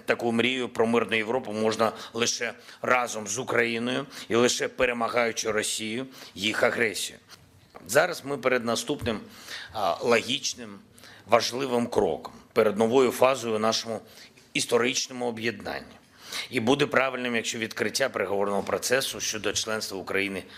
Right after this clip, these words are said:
в Євросоюзі буде сприйматися саме так, як сприймалося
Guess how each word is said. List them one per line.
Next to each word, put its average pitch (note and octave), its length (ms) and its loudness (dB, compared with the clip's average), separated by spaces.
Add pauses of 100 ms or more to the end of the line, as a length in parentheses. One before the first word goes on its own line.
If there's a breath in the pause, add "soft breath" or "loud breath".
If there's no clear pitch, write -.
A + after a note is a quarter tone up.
(120)
в - 20 -14
Євросоюзі F#2+ 840 -2 (400 loud breath)
буде A2+ 260 -2
сприйматися G2+ 680 -2
саме F2+ 320 -4
так, A#2+ 340 0
як F#2+ 120 -2
сприймалося G2 800 -4